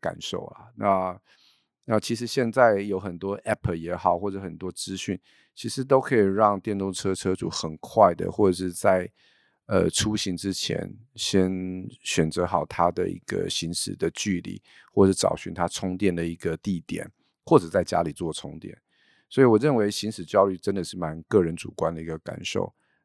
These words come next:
那以台湾本岛来说，四百公里，现在很多电动车南北四百公里，但很多电动车的行驶的，呃，里程都超过四百，只是看你怎么去做规划使用。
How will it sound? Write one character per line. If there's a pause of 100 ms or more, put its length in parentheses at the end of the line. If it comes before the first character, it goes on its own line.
那
以
台
湾
本
岛
来
说，
四
百
公
里，
现
在
很
多
电
动
车 (500)
南
北
四
百
公
里，
但
很
多
电
动
车
的
行
驶
的， (480)
呃，
里
程
都
超
过
四
百， (260)
只
是
看
你
怎
么
去
做
规
划
使
用。